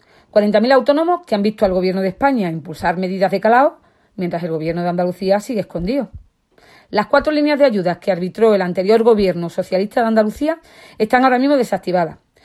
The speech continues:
Solo se mantiene la ampliación de la tarifa plana, pero el resto está totalmente paralizado y además sin dotación presupuestaria. Las derechas, las mismas que se llenaban y se llenan la boca hablando de autónomos,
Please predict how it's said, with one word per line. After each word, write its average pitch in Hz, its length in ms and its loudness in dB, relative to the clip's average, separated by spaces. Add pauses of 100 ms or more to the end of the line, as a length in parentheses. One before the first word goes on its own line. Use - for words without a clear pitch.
(200)
Solo 233 200 6
se 262 80 4
mantiene 262 320 2
la 269 60 4
ampliación 220 500 0
de 240 60 2
la 202 100 2
tarifa 196 340 -2
plana, 254 380 0
pero 165 400 -4
el 180 120 -8
resto 175 220 -4
está 240 160 0
totalmente 190 420 -2
paralizado 196 640 2 (300)
y 214 60 0
además 208 320 4
sin 285 160 -4
dotación 196 400 -2
presupuestaria. 170 680 -10 (680)
Las 165 160 -6
derechas, 214 460 0 (320)
las 170 160 -18
mismas 208 340 2
que - 100 -12
se 170 140 -14
llenaban 208 460 0
y 170 40 -4
se - 140 -12
llenan 170 260 -4
la 170 100 -2
boca 208 400 0
hablando 165 360 -4
de 175 80 0
autónomos, 233 520 2